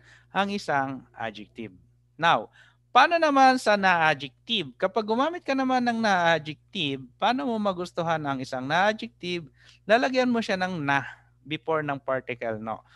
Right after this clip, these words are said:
So, parang magdo-double particle ka dito, ne? Okay, so example natin. Ang example natin dito ay Shizuka.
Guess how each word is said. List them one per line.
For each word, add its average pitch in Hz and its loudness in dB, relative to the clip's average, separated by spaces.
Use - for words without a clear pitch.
So, 170 -10
parang 196 0
magdo-double 185 -2
particle 170 -2
ka 151 -6
dito, 123 -6
ne? 165 -8
Okay, 139 0
so 139 0
example 233 -2
natin. 180 -2
Ang 156 -4
example 247 -2
natin 226 0
dito 202 -2
ay 170 4
Shizuka. 156 -6